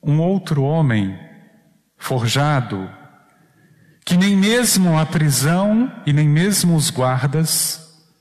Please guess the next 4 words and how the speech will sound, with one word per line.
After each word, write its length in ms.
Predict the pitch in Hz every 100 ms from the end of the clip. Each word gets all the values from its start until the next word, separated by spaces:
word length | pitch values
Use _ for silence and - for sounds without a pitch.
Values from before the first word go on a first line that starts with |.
| _
seriam 420 | - - 131 139 139
capazes 600 | 147 139 120 117 113 107
de 100 | 123
intimidar. 840 | 120 - 135 120 101 90 - -